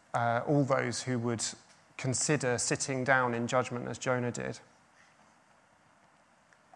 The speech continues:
Jesus has, uh, this to say at the end of Matthew chapter twenty-three. He's referring to a city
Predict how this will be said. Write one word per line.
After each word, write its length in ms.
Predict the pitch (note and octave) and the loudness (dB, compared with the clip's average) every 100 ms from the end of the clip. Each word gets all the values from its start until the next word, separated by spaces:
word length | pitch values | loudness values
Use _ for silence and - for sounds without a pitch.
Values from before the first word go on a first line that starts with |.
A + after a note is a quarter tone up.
| - _ _ _ _ F#5 - - _ _ _ _ _ - D3 | -20 _ _ _ _ -20 -20 -20 _ _ _ _ _ -10 4
Jesus 320 | D#3 C#3+ C#3 | 6 6 2
has, 420 | C#3+ C3+ C3 - - | 6 6 6 2 4
uh, 220 | C#3+ C3+ | 8 8
this 260 | D3 C3 | 8 2
to 140 | - B2 | 0 0
say 320 | - D3 B2 | 6 8 8
at 100 | A#2 | 4
the 140 | C#3 | 2
end 200 | C3+ B2+ | 0 -2
of 120 | B2 C3 | -4 -2
Matthew 360 | B2+ - C3 | -2 -2 -4
chapter 360 | - C#3 - - | 0 -2 -2 -10
twenty-three. 800 | - B2 - A#2 - B2+ B2 A2+ - - - - _ _ _ _ - - - - - _ _ _ _ _ | -6 -4 -4 -10 -6 -6 -4 -8 -14 -20 -20 -20 _ _ _ _ -20 -20 -20 -20 -20 _ _ _ _ _
He's 200 | - C3 | -6 0
referring 500 | D3 - D#3+ D3 C#3 | 2 4 8 8 8
to 160 | C3 - | 2 -2
a 80 | C3 | -2
city 600 | - C#3+ - C3 B2 A2+ | 0 0 0 -2 -2 -4